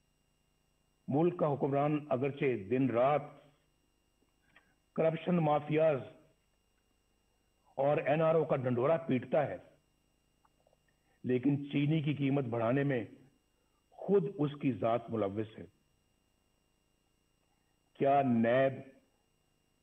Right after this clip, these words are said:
उसे तहकीकात के लिए गिरफ्तार नहीं करेगा? क्या उस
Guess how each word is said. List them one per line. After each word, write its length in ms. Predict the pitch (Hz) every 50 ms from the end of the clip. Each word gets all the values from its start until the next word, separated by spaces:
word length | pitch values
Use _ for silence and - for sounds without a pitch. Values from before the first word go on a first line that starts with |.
| _ _ _ _ _ _ _ _ _ _ -
उसे 280 | 131 127 - 151 147
तहकीकात 680 | 139 - 127 120 - 123 123 123 127 120 123 123 - -
के 60 | 127
लिए 180 | 123 123 123 117
गिरफ्तार 560 | - 127 113 107 - - 110 110 117 113 110
नहीं 240 | 117 113 120 147 143
करेगा? 360 | 147 147 151 156 147 165 156 - - _ _ _ _ _ _ _ _ _ _ _ _ _ _ _ _ _ _ _ _ _ _ _ _ _ _ _ _ _ _ _ _ _ _ _ _ _ _ _
क्या 160 | - 156 160 160
उस 120 | 160 151